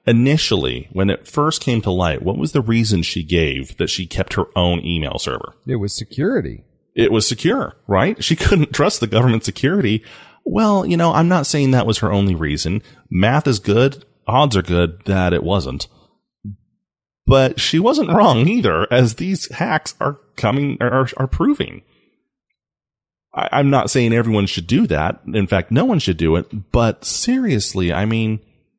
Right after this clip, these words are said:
Speaker 1: Zoner, if you were told that your job was to keep your company's secrets secure, but then simultaneously you had to use the company's resources,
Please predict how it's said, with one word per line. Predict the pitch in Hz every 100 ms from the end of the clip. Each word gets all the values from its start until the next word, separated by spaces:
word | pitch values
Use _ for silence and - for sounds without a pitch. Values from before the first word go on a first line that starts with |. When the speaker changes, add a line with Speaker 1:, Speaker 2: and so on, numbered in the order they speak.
| _ _ _ _ - - - - 143
Speaker 1:
Zoner, | 170 131 -
if | 120
you | 185 254
were | 185
told | - 104 80 76
that | 80
your | 104 113 160
job | 165 87 - - - - _ _ _ _ _
was | 95 95 95 -
to | -
keep | - 147 - -
your | - 113 127
company's | - 127 120 104
secrets | - 107 - -
secure, | - 92 - 78 - - _ _ _ _ _ _ _ _ _ _ _ - _ _ _ _
but | 110 95
then | 139 127
simultaneously | - 131 117 - 160 143 85 80 78
you | 92 113
had | - 117 113
to | 107
use | 98 98 -
the | -
company's | 101 92 92 85
resources, | 80 123 - 80 - - - -